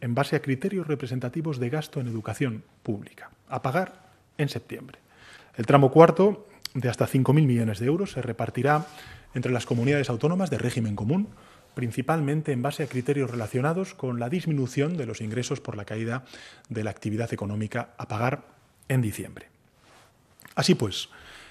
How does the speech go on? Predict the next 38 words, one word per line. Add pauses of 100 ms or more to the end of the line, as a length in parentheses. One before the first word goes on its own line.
(260)
de
los
dieciséis
mil
millones
de
euros,
insisto,
la
mayor
cantidad, (300)
aparte
del
sistema
de
financiación
autonómica,
puesta (460)
a
disposición
de
las
comunidades
autónomas, (500)
de
esos
dieciséis
mil
millones
de
euros, (480)
se
destinarán
nueve
mil
millones
de
euros